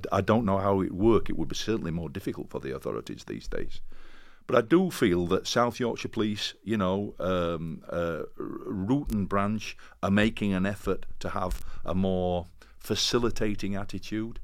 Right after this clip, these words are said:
to protest. You know, they've got these police liaison teams that do a hell of a good work in the community. And talking to them, if I'm any judge, then they are sincere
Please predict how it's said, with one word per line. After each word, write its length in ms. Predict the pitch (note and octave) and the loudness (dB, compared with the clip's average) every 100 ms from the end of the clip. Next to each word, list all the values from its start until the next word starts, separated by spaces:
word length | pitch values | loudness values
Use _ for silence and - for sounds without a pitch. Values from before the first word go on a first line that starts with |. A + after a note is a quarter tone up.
| - | -10
to 80 | - | -10
protest. 680 | - G#2 G#2+ - - - - - - - - - | -2 -2 0 -2 -4 -4 -6 -8 -10 -14 -14 -4
You 100 | F#2+ | -2
know, 100 | E2+ | 0
they've 140 | F2 | 0
got 160 | E2 - | 0 -2
these 160 | F#2 | -4
police 320 | - G2+ F#2 F2+ | -6 -6 -4 -2
liaison 520 | F2+ F#2+ F2 F2+ F2+ | -2 -2 -2 -4 -6
teams 360 | F#2 F2 F#2 | -6 -6 -6
that 160 | - - | -8 -6
do 200 | F2+ E2+ | -4 -4
a 140 | D#2 - - | -6 -8 -6
hell 120 | G2+ | -2
of 100 | F#2 | -2
a 40 | F2+ | -2
good 180 | F2+ E2 | -6 -4
work 340 | F2+ F#2+ F#2 | -2 -2 -2
in 80 | D2+ | -6
the 60 | D#2 | -6
community. 460 | F2 E2+ E2+ - G2 - - - | -6 -6 -4 -4 -4 -6 -10 0
And 240 | A2 G#2+ | 2 2
talking 500 | - C3+ B2+ - G#2 | 4 6 6 4 0
to 120 | G2 | 0
them, 280 | F2 A2 G#2+ G#2+ | -2 -2 -2 -4
if 180 | F2+ | -2
I'm 260 | A2 G#2 G2+ | 0 2 2
any 160 | F#2 F2 | 0 -2
judge, 640 | - F#2+ G2 - - - - - - - F#2 | -2 -2 -2 -4 -8 -10 -12 -14 -16 -16 -2
then 280 | F#2+ F#2 F#2 | 2 4 4
they 160 | F#2 | 2
are 400 | F#2 F#2 F#2 F#2 F#2 - - - - - - - - - | 2 2 0 -4 -8 -20 -20 -20 -20 -20 -20 -20 -20 -20
sincere 600 | - - D#2+ - D#2 B1+ | -10 -6 -4 -2 -2 -2